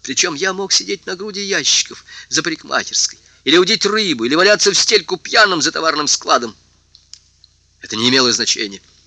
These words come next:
Она все равно знала, где меня можно найти. В этом она тоже преуспевала. Но вот в тот последний раз, когда я по-настоящему был ей нужен, все получилось по-иному.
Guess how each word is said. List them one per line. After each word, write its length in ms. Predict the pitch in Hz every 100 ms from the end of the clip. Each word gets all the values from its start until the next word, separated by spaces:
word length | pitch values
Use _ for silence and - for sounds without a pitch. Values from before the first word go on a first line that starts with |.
| _ _ _
Она 140 | 117 127
все 140 | -
равно 200 | 151 151
знала, 420 | 143 139 143 127
где 200 | 110 101
меня 180 | 113 101
можно 280 | 101 98 104
найти. 300 | 104 - - _ - -
В 80 | 101
этом 220 | 113 107
она 120 | 104
тоже 260 | 95 117 90
преуспевала. 680 | - 92 - - 101 80 - _ _ _ _ _ - _ _ _ _ _ _ _ _ _ _ _ _
Но 180 | 90 101
вот 180 | 127 120
в 80 | -
тот 280 | 135 127
последний 680 | - 127 - - 147 95 92
раз, 320 | 87 - - - _ _ _ - _
когда 280 | - - 113
я 120 | 151
по-настоящему 840 | 165 143 147 - 156 - - 120 104
был 160 | 110
ей 260 | 101 110 120
нужен, 340 | 123 113 98
все 300 | 107 - -
получилось 680 | 202 196 196 - 254 92 - - _ _ -
по-иному. 600 | - 175 185 165 107 92